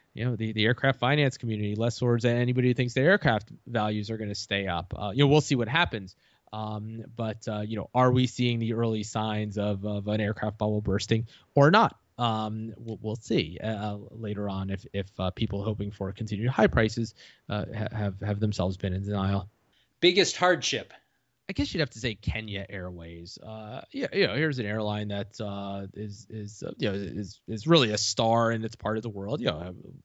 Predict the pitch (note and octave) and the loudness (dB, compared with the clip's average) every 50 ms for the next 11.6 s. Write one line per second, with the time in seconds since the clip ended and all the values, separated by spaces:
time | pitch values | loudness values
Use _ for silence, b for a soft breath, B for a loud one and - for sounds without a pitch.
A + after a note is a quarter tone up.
0 | - - - F#2 G#2 G2+ G2 F#2+ F#2+ G2+ G2+ F#2 - - D#2+ F#2+ G2+ G2 F#2+ G2 | -18 -14 -10 -10 -8 -8 -8 -8 -8 -8 -10 -10 -12 -12 -10 -8 -8 -8 -8 -8
1 | G#2 G#2 G#2 G2+ G2+ G#2 G2+ G2 G2 F#2+ - - - G2+ G2+ G2 G2 G2 F#2+ B | -6 -6 -6 -6 -8 -8 -8 -8 -8 -10 -8 -6 -4 -2 0 0 0 -2 -4 B
2 | B B B B _ - F#2 G2 F#2 F2+ G#2 F#2+ F#2 - - G#2+ - - G#2+ G#2 | B B B B _ -2 0 0 2 2 2 0 2 0 0 -2 0 -2 -2 -2
3 | G#2 G#2 G2 G2 G2+ G2+ - G#2 G#2+ G#2+ G#2 G2+ F#2+ F#2+ G2 G2+ G#2 G#2 G#2+ G#2+ | -2 -2 -2 -4 -4 -2 0 0 2 2 2 0 -2 -2 -4 -4 -4 -6 -6 -6
4 | G2+ G2+ G2 G#2 G#2 G2 G2 F#2+ G2+ G2 G2 F#2+ F#2+ F2+ F#2+ F#2 E2+ F#2+ G2 F#2+ | -6 -6 -8 -8 -8 -8 -8 -8 -6 -6 -6 -6 -6 -8 -10 -8 -8 -6 -4 -4
5 | F2+ - - - A2 G#2 - G2+ F2+ - - A2 G#2 G#2 - B2+ A2+ A2 A2 G#2+ | -4 -6 -6 -6 -6 -4 -4 -6 -6 -4 -2 -4 -4 -2 0 0 2 4 4 4
6 | G#2+ A2 - C#2 G#2+ G#2+ G#2 G#2 G#2 G#2 G2+ D2 C#2 F2+ - - F2+ G#2 F#2 - | 4 2 0 -2 -4 -2 -2 -2 -4 -6 -8 -8 -10 -10 -8 -8 -8 -8 -6 -6
7 | G#2+ G#2 - - G#2+ G2+ G#2+ G2+ G#2 - G#2 G#2 G#2 G#2 G#2 G2+ G2+ G2 G2+ G2 | -6 -4 -2 -2 -2 -2 -2 -2 -2 0 2 2 2 2 0 0 0 -2 -2 -2
8 | G2+ - G2+ G2+ G2 - - - G#2 G#2 - - C3+ B2+ A#2+ A#2 A2+ B B B | -2 -2 0 0 -2 -2 -4 -4 -4 -4 0 4 6 6 6 6 4 B B B
9 | B B B B - - A2 G#2 G#2 G2+ G2 F#2+ F#2+ F#2+ - G#2+ G2 F#2+ - - | B B B B 0 2 4 6 6 6 6 4 4 6 4 4 4 4 0 -4
10 | G2 F#2+ F2+ D#2+ F#2 G2 F2+ E2+ F2 F#2 F#2+ F#2 G2 F2+ F2+ F2 B B B B | -4 -4 -4 -2 -2 -2 -2 -2 -2 -2 -2 0 0 0 -2 -2 B B B B
11 | B B B - - E2+ E2+ F2+ F2+ E2+ D#2 | B B B -4 0 2 4 4 4 2 0